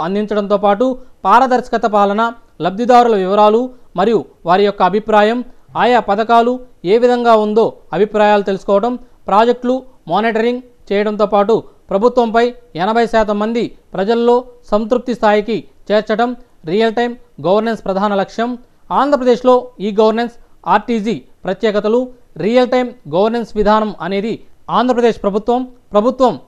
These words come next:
వ్యవస్థీకృతంగా ఏర్పాటు చేసిన సాంకేతిక పరిజ్ఞానం. పరిష్కార వేదిక ద్వారా పారదర్శకత, బాధ్యత ద్వారా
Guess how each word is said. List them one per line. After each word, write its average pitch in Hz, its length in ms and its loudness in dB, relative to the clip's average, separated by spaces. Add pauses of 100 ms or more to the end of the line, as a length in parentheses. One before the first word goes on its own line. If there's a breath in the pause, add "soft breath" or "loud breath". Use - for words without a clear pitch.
(100)
వ్యవస్థీకృతంగా 214 800 0 (380)
ఏర్పాటు 208 360 0
చేసిన 220 240 -4 (360)
సాంకేతిక 214 500 -2
పరిజ్ఞానం. 202 460 -2 (380 soft breath)
పరిష్కార 262 440 4 (320)
వేదిక 220 340 0
ద్వారా 220 260 4 (300)
పారదర్శకత, 214 600 0 (520)
బాధ్యత 202 360 0 (440)
ద్వారా 208 240 6